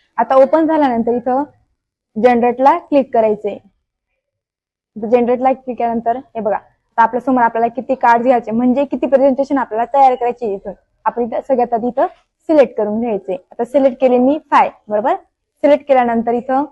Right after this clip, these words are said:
जो सर्च बार दिसतोय, तिथं आपल्या टॉपिकचं नाव सर्च करायचंय आपल्याला. टॉपिकचं नाव सर्च केल्यानंतर इथं जनरेट आउटलाईनला क्लिक करायचंय.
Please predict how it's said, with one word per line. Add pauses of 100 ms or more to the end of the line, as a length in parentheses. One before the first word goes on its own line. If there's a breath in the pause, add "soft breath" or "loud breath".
(520)
जो
सर्च
बार
दिसतोय,
तिथं
आपल्या
टॉपिकचं
नाव (120)
सर्च
करायचंय
आपल्याला. (360)
टॉपिकचं
नाव
सर्च
केल्यानंतर
इथं (400)
जनरेट
आउटलाईनला
क्लिक
करायचंय.